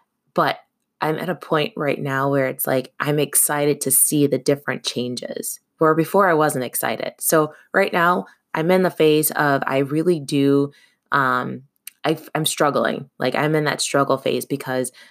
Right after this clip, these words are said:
I see ch-, things changing, but they're not changing fast enough. But I know I'm getting into that sweet spot, <laughs> if that makes any sense. And I just went off on a complete ta-, tangent about having a better relationship with my body, but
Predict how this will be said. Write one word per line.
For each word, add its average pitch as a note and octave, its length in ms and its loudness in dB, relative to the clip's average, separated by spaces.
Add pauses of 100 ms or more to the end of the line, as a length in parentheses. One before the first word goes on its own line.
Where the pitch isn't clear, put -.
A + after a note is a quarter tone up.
(100)
I C#3+ 140 -2
see D#3 280 0
ch-, - 320 -8
things C#3+ 260 0
changing, C#3+ 500 -2
but C#3+ 120 -4
they're C#3+ 80 4
not C3 220 -2
changing C#3 340 -2
fast C3 380 -4
enough. B2+ 260 -2
But C#3 120 0
I B2+ 100 -2
know C3 180 -2
I'm B2+ 160 -2
getting B2+ 260 -2
into B2+ 200 -6
that - 240 -6
sweet A#2+ 260 -6
spot, A#2 360 -6 (100)
<laughs> - 960 -20
if C#3 120 -10
that C3+ 140 -4
makes - 300 -4
any C3 220 -4
sense. - 360 -4 (360)
And F#3+ 80 4
I F#3+ 80 4
just E3 100 0
went E3 140 4
off D3+ 120 -2
on C#3+ 100 0
a C#3+ 40 0
complete C#3+ 560 0
ta-, - 200 -6
tangent C3+ 480 -2
about B2+ 440 0 (440)
having D#3 260 0
a - 20 0
better C#3+ 300 0
relationship C3 640 2
with C3 160 -2
my A#2+ 140 -4
body, A#2 340 -2
but B2 320 -2